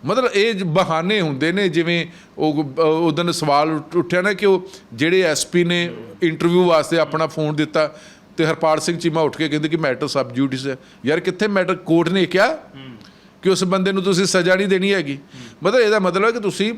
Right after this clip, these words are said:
Speaker 1: ਲੋਕਾਂ ਤੋਂ ਭੱਜ ਰਹੇ ਹੋ, ਤੇ ਜਿਹੜੇ ਲੋਕਾਂ ਤੋਂ ਭੱਜਦੇ ਹੈਗੇ ਨਾ, ਉਹਨਾਂ ਦੇ ਨਾਲ ਧੋਖਾ ਹੋਊਗਾ ਕਿ ਅੱਜ ਤੁਹਾਡੀ ਸਰਕਾਰ ਕਿ ਕਿਤੇ ਤੁਸੀਂ ਆਪਣੇ ਵਹੀ ਖਾਤੇ 'ਤੇ ਥੋੜ੍ਹਾ ਲਿਖ ਦਿੱਤੇ ਕਿ ਗਾਂਹ ਤੁਸੀਂ ਦੁਬਾਰਾ ਜਿੱਤ ਕੇ ਆ ਜਾਓਗੇ।
Speaker 2: ਹੂੰ।
Speaker 1: ਜੇ ਚੰਗੇ ਕੰਮ ਕਰੋਗੇ ਤੇ ਜਿੱਤ ਕੇ ਆ ਜਾਓਗੇ,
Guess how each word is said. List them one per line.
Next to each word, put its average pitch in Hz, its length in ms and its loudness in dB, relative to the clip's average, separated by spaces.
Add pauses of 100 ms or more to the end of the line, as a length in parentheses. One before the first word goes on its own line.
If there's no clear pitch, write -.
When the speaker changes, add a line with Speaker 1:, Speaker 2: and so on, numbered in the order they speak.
Speaker 1:
ਲੋਕਾਂ 165 340 2
ਤੋਂ 208 120 -2
ਭੱਜ 139 340 -2
ਰਹੇ 120 160 4
ਹੋ, 107 160 0 (300)
ਤੇ 165 80 0
ਜਿਹੜੇ 196 200 2
ਲੋਕਾਂ 165 420 0
ਤੋਂ 180 100 0
ਭੱਜਦੇ 156 480 0
ਹੈਗੇ 139 240 -2
ਨਾ, 202 120 -4
ਉਹਨਾਂ 180 360 0
ਦੇ 175 120 0
ਨਾਲ 165 280 -2
ਧੋਖਾ 147 280 0
ਹੋਊਗਾ 147 220 0
ਕਿ 151 160 -6 (120)
ਅੱਜ 143 160 0
ਤੁਹਾਡੀ 165 260 -2
ਸਰਕਾਰ 135 560 -2 (500)
ਕਿ 165 140 2
ਕਿਤੇ 170 240 0
ਤੁਸੀਂ 165 300 0
ਆਪਣੇ 160 280 0
ਵਹੀ 151 240 0
ਖਾਤੇ 165 360 -2
'ਤੇ 165 160 -2
ਥੋੜ੍ਹਾ 180 220 0
ਲਿਖ 156 160 -2
ਦਿੱਤੇ 156 260 -2
ਕਿ 156 100 -2
ਗਾਂਹ 147 240 0
ਤੁਸੀਂ 143 260 -6
ਦੁਬਾਰਾ 135 340 0
ਜਿੱਤ 139 260 -4
ਕੇ 131 180 -2
ਆ 120 100 0
ਜਾਓਗੇ। 120 240 -4
Speaker 2:
ਹੂੰ। 123 400 -20 (100)
Speaker 1:
ਜੇ 160 120 0
ਚੰਗੇ 175 340 -2
ਕੰਮ 202 240 -2
ਕਰੋਗੇ 190 300 2
ਤੇ 160 80 0
ਜਿੱਤ 143 240 -2
ਕੇ 175 160 0
ਆ 175 100 0
ਜਾਓਗੇ, 170 280 0